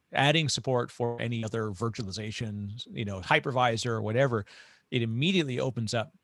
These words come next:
this world in a beautiful way where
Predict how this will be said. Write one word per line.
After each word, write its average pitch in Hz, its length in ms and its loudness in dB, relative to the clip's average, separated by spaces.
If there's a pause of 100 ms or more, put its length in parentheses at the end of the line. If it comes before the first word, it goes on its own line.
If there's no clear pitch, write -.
(200)
this 101 180 0
world 113 340 0
in 98 100 -4
a 92 40 -6
beautiful 98 460 -6
way 101 500 -4
where 107 420 0